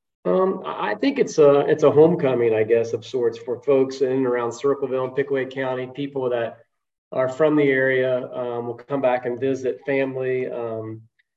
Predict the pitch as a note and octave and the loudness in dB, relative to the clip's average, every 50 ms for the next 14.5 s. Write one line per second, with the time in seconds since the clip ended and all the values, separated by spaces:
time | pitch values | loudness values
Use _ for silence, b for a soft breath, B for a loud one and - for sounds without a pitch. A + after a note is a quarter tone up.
0 | _ _ - - B2+ C3 C3 C3 C#3 C#3+ - - D3+ C#3+ C#3 C3 C3+ C3+ B2 A#2+ | _ _ -6 -2 0 0 0 0 -2 -4 -2 0 0 0 0 0 -2 -4 -4 -2
1 | A#2 A#2 A2+ A2+ A2+ A2+ A2+ A2+ B2 C3+ B2+ B2 - - - D3+ D3+ D3 C#3+ C#3+ | -2 -4 -6 -8 -10 -12 -10 -6 -4 -2 -2 -2 -4 -4 0 2 4 4 6 6
2 | C#3 C3+ C3+ C#3 C3+ C3 C3+ C3+ C3 C3+ C3+ C3+ C3+ B2 A#2 A2 A2 A2 A#2+ A#2+ | 4 2 2 0 0 0 0 0 0 0 -2 -2 -2 -2 -4 -4 -4 -6 -10 -10
3 | A#2+ B2+ B2 B2 A#2+ B2+ A#2+ B2 A#2+ A2+ A#2 C3 C#3+ C3+ C3 - C3+ B2 A#2+ A2+ | -8 -6 -4 -2 -2 -2 -2 -2 -4 -4 -2 -2 -2 -2 -2 -4 -8 -8 -8 -8
4 | A2 A2+ C3 B2+ B2 B2 - - C3 A#2+ A#2 A#2+ A#2+ A#2+ - _ _ _ _ _ | -8 -4 -2 -2 -2 -2 -2 -4 -2 0 2 2 0 0 -4 _ _ _ _ _
5 | _ _ _ - C3 B2+ B2 B2 B2 B2+ B2+ - D3+ C#3+ C#3+ - D3+ D3+ D3+ D3+ | _ _ _ -8 -6 -4 -4 -4 -4 -6 -6 -4 -6 -4 -2 0 2 2 2 2
6 | D3 C3+ - C#3+ C#3 C3+ C3+ C3+ C3 B2+ C#3 C#3 C#3 C#3+ C3+ C3 C3 C3 - C#3 | 0 0 -2 -2 -2 -2 -2 -6 -4 -2 -2 -2 -2 -2 -2 -2 -2 -4 -6 -10
7 | - - D3+ D3 C#3+ C3+ C#3+ C3+ C3+ C#3 C3+ B2+ B2 A#2+ A#2+ A#2+ A#2+ - - B2+ | -8 -6 -4 -2 -2 -2 -2 -4 -6 -6 -4 -4 -2 -2 -2 -4 -4 -6 -8 -6
8 | A#2+ B2 B2 B2 B2 A2+ A2+ A2+ A2+ - - D3+ C#3+ C#3+ C3+ C#3 C#3 C#3 B2+ C3+ | -4 -4 -4 -4 -4 -6 -8 -10 -10 -6 -4 -2 -2 -2 -2 -4 -4 -4 -4 -4
9 | C3 A#2 B2+ C3+ C3 C3+ C3 C3 C3 B2+ B2 B2 A#2+ A#2+ - - - D3+ C#3+ C#3 | -6 -4 -2 -2 -2 -4 -4 -6 -8 -8 -6 -6 -8 -10 -14 -4 2 4 4 4
10 | C#3+ - C#3+ C#3+ C3 B2+ B2+ C3+ C3+ C3 C3 - C#3+ C3 A#2+ A2+ - C#3 C3 B2+ | 4 2 2 2 2 2 2 0 0 0 -2 -2 -4 -4 -4 -4 -4 -2 -2 -2
11 | B2 B2 - - - _ - C#3 C3 B2 A#2+ A#2+ A2+ A2 A2 G#2+ G#2+ A2 A2 _ | -2 -4 -8 -14 -18 _ -6 -4 -2 0 2 2 2 0 -2 -4 -6 -10 -16 _
12 | _ _ _ _ _ _ _ _ - C#3 C#3 C#3+ C#3 C#3 - C#3 B2+ B2+ - - | _ _ _ _ _ _ _ _ -2 2 4 4 4 4 0 -4 -6 -4 -2 2
13 | D3+ C#3+ C#3+ D3 D3 D3 D3 C#3+ C3 B2 A2+ A2 A2 A2 A#2 A#2+ B2+ B2+ B2+ B2+ | 4 4 4 4 2 2 0 -2 -4 -2 -2 -2 -2 -2 -2 0 0 0 0 -2
14 | B2 B2 A#2 B2 B2+ A#2+ A#2+ A#2 A2+ - | -6 -6 -6 -6 -6 -6 -6 -6 -8 -10